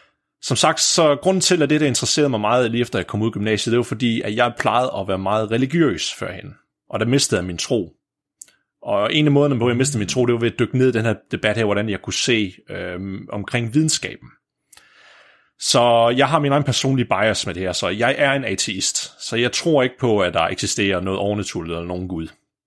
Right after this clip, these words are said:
overhovedet. Jeg har ikke set nogen beviser for det i hvert fald overhovedet, eller gode beviser for, at der er det. Så det var så, tror jeg ikke på det egentlig. Øhm, men det betyder ikke, at jeg er her for at trash-talk religion i dag.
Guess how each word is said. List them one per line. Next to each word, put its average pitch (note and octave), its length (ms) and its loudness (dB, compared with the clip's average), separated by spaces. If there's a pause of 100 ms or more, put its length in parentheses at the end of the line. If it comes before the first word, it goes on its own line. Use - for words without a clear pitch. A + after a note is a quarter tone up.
(360)
overhovedet. F#2+ 500 0
Jeg G#2 80 2
har A2+ 40 4
ikke B2+ 120 0
set A2+ 140 2
nogen A2+ 140 -2
beviser G#2 420 0
for F2+ 140 -2
det E2+ 60 -4
i - 40 -8
hvert - 140 -10
fald - 140 -10
overhovedet, F#2 600 -2
eller F#2 140 -8
gode B2+ 240 2
beviser F#2 380 -4
for, F2 320 -4
at F#2+ 120 -4
der F2+ 60 -4
er E2+ 80 -2
det. F#2+ 140 -14
Så G#2 120 -6
det G2+ 140 0
var G2 60 -2
så, F2+ 300 0 (440)
tror G#2+ 200 0
jeg E2+ 100 -2
ikke - 140 -10
på - 100 -8
det - 100 -14
egentlig. - 320 -20 (1900)
Øhm, A#2 920 0
men C3+ 120 0
det E3 80 4
betyder D#3 300 2
ikke, D#3 140 0
at A2+ 60 4
jeg G#2+ 100 4
er G#2 40 0
her C#3 140 2
for C3+ 140 -2
at A2 120 -2
trash-talk B2 580 0
religion G2+ 400 -4
i F#2+ 40 -4
dag. F#2 260 -4